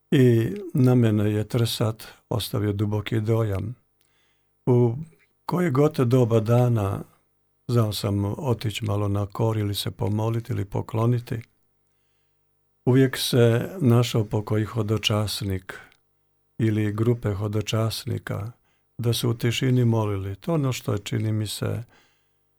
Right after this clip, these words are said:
Trsat pruža svima onima koji dolaze u to svetište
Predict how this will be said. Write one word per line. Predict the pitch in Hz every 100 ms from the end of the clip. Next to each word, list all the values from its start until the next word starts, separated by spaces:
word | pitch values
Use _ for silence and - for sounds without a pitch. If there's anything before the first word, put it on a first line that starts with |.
| _ _ _ _ -
Trsat | 143 - - 117 117 -
pruža | - 127 131 117 117 110 101 107 - _
svima | _ - 143 120
onima | 120 123 113 107 113 _
koji | - 107
dolaze | 104 104 107 107 107 104 110 _ _ _ _ _ _ _ _ _ _ _
u | 131
to | 127 127
svetište | 113 - 135 - 120 - 117 113